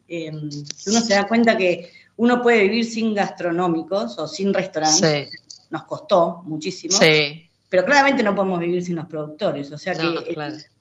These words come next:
Speaker 1: ¿no?
Speaker 2: claro.
Speaker 1: La importancia del productor
Speaker 2: Claro,
Speaker 1: es,
Speaker 2: sí.
Speaker 1: es,
Speaker 2: Sí, sí, sí,
Speaker 1: es
Speaker 2: sí.
Speaker 1: fundamental.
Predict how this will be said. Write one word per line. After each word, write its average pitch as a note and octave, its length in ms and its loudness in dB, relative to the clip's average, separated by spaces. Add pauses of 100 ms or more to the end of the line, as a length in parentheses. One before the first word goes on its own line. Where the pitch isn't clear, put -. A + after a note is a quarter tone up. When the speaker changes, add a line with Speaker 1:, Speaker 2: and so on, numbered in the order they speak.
(100)
Speaker 1:
¿no? G3+ 140 2
Speaker 2:
claro. F4 240 4
Speaker 1:
La G#3 120 2
importancia A3 600 2
del F#3 120 2
productor G#3 300 4
Speaker 2:
Claro, F#3 100 4
Speaker 1:
es, - 100 2
Speaker 2:
sí. F3+ 120 0
Speaker 1:
es, F3 260 -2 (200)
Speaker 2:
Sí, D3+ 240 -10
sí, D#3 220 -10
sí, - 140 -8
Speaker 1:
es D3 120 -6
Speaker 2:
sí. F#3+ 60 -4
Speaker 1:
fundamental. F3+ 960 0